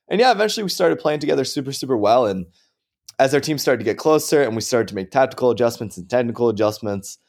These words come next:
the results started to show. One of the teams that we lost to, uh, I think it was, like,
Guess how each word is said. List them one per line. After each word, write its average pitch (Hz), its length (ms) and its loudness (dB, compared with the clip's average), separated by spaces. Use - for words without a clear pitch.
the 143 100 4
results 143 340 4
started 117 260 0
to 104 80 -4
show. 95 440 2
One 120 160 2
of 139 60 2
the 135 80 2
teams 131 280 -2
that 113 140 4
we 107 80 -2
lost 107 380 2
to, 92 340 0
uh, 101 140 4
I 98 100 2
think 135 200 -4
it 120 40 2
was, 98 220 -2
like, 90 200 -2